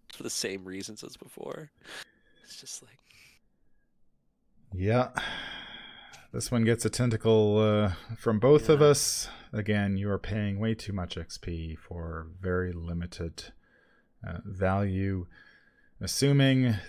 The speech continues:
Speaker 2: that you are probably picking up Sin Eater in order to move Doom around, the ability to remove all Doom from this is not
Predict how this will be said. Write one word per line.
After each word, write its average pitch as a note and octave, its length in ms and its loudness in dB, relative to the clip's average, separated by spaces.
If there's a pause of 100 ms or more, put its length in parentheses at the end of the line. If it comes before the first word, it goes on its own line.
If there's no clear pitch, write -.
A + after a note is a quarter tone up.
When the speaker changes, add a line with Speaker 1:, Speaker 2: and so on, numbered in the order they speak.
Speaker 2:
that A2+ 160 2
you G#2+ 180 0
are G2+ 80 4
probably A2 500 2
picking G2 380 -2
up F#2 160 -4
Sin G#2 240 -4
Eater G2 680 -2 (260)
in F2+ 160 -4
order F2+ 280 0
to - 120 -6
move F2 300 0
Doom F#2 260 -2
around, F2 680 -2 (360)
the F2 300 -4
ability F#2 460 -4
to - 160 -8
remove F2 340 -2
all F#2+ 260 0
Doom F#2+ 320 -4
from F2+ 260 -4
this F2+ 360 -6
is D#2+ 560 -8 (1000)
not A2 800 0